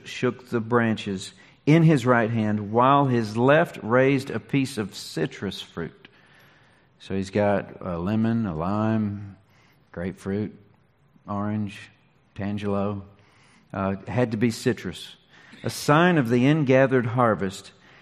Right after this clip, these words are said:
And all cried, "Give thanks to the Lord," three times.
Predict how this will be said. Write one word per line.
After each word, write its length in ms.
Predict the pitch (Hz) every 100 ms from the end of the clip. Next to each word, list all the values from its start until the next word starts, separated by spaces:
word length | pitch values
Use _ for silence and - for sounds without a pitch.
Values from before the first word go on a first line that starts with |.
| _
And 200 | - 113
all 340 | 101 135 165 196
cried, 520 | - 143 120 123 110
"Give 240 | 120 160
thanks 380 | 156 - 143 135
to 120 | - 139
the 140 | 135
Lord," 320 | 123 117 117
three 420 | - - 139 143
times. 720 | 139 151 131 101 78 - -